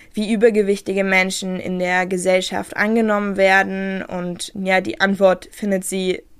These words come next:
sehr schnell darauf, nämlich eben nicht. Ja, ich, ich kann's nur empfehlen. Es ist sehr gesellschaftskritisch, es ist sehr ehrlich und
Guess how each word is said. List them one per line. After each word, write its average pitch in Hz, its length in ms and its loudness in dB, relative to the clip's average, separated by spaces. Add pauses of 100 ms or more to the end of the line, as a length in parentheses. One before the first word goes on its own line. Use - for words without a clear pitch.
(100)
sehr 185 260 2
schnell 185 300 2
darauf, 180 320 4
nämlich 180 480 -8 (100)
eben 170 220 -2
nicht. 196 500 0 (680)
Ja, 202 300 2
ich, - 340 -10
ich - 120 -18
kann's 202 540 -2 (100)
nur 202 280 2
empfehlen. 202 520 0
Es 180 160 -6
ist 180 200 -6
sehr 190 500 2
gesellschaftskritisch, 185 1080 -2
es 175 140 -8
ist - 300 -4
sehr 180 680 4 (340)
ehrlich 269 800 4
und 208 520 -4